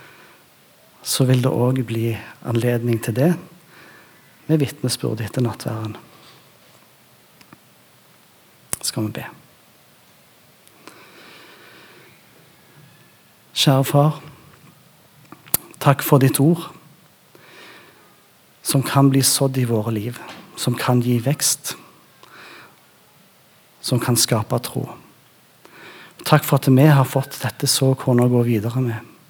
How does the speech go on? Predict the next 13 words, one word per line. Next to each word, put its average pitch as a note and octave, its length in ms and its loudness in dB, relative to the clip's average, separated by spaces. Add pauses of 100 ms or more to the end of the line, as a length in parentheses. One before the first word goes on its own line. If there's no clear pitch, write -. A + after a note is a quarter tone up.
(1600)
Takk D3+ 200 6
for C#3 160 2
at - 160 -2
vi B2+ 240 4
som C#3 200 2
fellesskap D3+ 720 -2
kan C3 280 0
være A#2+ 240 0
med C3+ 120 4
å C3 40 -4
plante B2 480 -2
nye B2+ 320 4
fellesskap. - 680 -6